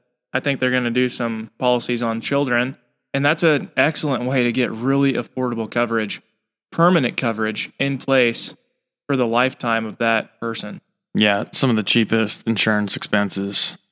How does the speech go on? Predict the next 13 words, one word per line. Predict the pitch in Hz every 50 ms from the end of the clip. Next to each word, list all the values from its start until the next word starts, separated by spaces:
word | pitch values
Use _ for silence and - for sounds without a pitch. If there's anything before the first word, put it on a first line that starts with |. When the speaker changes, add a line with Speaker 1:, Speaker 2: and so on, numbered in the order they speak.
| _
Speaker 1:
Yeah, | - 139 156 160 143 120 104 110 - -
I | 139 139
mean, | 143 135 131 123 104
thousand, | 123 120 123 127 131 127 127 120
two | - 127 127 120
thousand, | - 123 123 127 123 127 127 113
three | - 123 127 123
thousand, | 120 120 120 120 120 123 113 123 123 123 120
whatever | 117 123 127 127 120 123 123
it | 120
is, | 120 123 127 123 123
you | 120 113
know, | 113 113 117 120 -